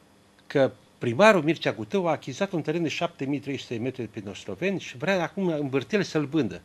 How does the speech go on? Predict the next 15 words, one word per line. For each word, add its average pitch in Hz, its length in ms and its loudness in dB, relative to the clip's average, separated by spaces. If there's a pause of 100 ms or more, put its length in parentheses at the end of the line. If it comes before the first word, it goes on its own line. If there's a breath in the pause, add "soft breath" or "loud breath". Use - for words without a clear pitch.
Habar 170 460 2
n-are 139 280 -4
că 104 100 -8
acel 123 220 -4
teren 123 300 0
din 113 140 -2
prima 143 320 0
zi 120 140 -4
când 120 140 -8
a 104 100 -6
fost 110 160 -12
achiziționat 123 400 -8 (440 loud breath)
a 107 100 -2
fost 117 280 0
dat 147 240 4